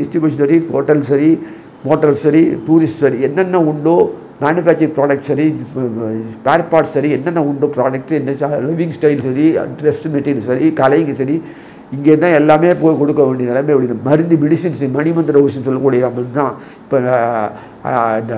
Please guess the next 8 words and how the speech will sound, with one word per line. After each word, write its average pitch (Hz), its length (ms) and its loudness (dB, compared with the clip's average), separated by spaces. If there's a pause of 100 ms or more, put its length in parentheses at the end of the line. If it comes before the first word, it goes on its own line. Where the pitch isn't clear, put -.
அலோபதி 165 480 4
கூட 160 120 4 (140)
நம்மளுக்கு 143 320 0
தான். 156 140 -2 (1080)
நம்ம 139 140 0 (120)
பாரம்பரிய 151 500 4 (1120)
அந்த 123 140 -2 (400)
சித்த 143 200 2